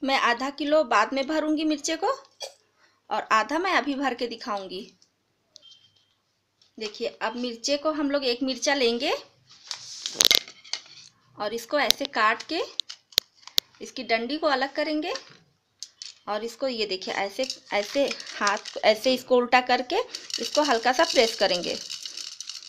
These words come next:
इसको मैंने धुल के दो घंटे के लिए धूप में रख दिया था। अब इसको चाकू की सहायता से ये जो दिख रहा है, इसको निकाल लेंगे। देखिए, ये निकल चुका है, इसमें का बीज निकल चुका है सारा। इसी तरह हम लोग सारे मिर्चे के साथ ऐसे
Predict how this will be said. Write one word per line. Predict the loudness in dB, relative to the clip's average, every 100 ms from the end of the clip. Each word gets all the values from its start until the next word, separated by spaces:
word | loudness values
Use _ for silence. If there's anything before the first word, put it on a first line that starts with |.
| -10
इसको | -8 0
मैंने | 2 4 4
धुल | 2 0 -2 0
के | 0 0 -4 -20 _ -2
दो | 0
घंटे | 0 0 0
के | -2
लिए | -2
धूप | -4 -4 -2
में | 2
रख | 4 2
दिया | 0 0
था। | 2 0 0 -14 _ -20 -20 _ _ _ _ _ _ -20 -6
अब | -4
इसको | -4 -6 0
चाकू | 4 4 2
की | -6 -2
सहायता | 0 0 2 0
से | 0
ये | 0 0
जो | 0
दिख | -2 -2
रहा | 0
है, | 0
इसको | 0
निकाल | -2 0 2 2
लेंगे। | 0 -6 -8 -10 -12 -12 -10 -12 -16 -20 _ _ _ _ -20 -18 -14 -12 -12 -14 -20 _ _ -20 -18 -18 -18 -18 -12
देखिए, | -10 -8 -10 -8 -8
ये | -6
निकल | -4 -2 -2
चुका | 0 2
है, | 2
इसमें | 2 0
का | -2
बीज | -2 -4 -4
निकल | -2 -2 -4
चुका | -4 -2
है | -2
सारा। | 0 0 0 -2 -8 -20 -20 -18 -12
इसी | -8 -6
तरह | -2 0
हम | 0 -2
लोग | -2
सारे | -2 0
मिर्चे | -2 -2 -4
के | -4
साथ | -2 -2 -2
ऐसे | -4 -4